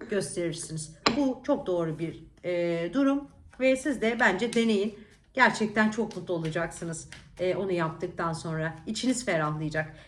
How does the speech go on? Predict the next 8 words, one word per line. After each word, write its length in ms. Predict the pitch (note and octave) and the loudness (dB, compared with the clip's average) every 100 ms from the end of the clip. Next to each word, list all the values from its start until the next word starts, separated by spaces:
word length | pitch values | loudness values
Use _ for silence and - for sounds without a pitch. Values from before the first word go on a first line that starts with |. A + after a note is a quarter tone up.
| - | -4
Ve 100 | E4 | 0
şöyle 420 | E4+ F#4 C#4+ C#4+ | 4 6 8 8
kartlarımla 600 | D4+ D#4 D#4 C#4+ A3+ B3 A3 | 6 4 4 2 4 2 4
devam 360 | G#3+ A#3 A3+ | 4 4 4
etmek 400 | F#3 F#3 F#3 E3+ | 2 0 -6 -6
istiyorum 420 | G3+ - F3+ F3 | -8 -4 -2 -2
sevgili 480 | F3 G3+ F3 E3 D#3+ | -4 -4 -4 -4 -4
dostlarım. 480 | G#3+ C4+ - C4 | 0 0 0 -2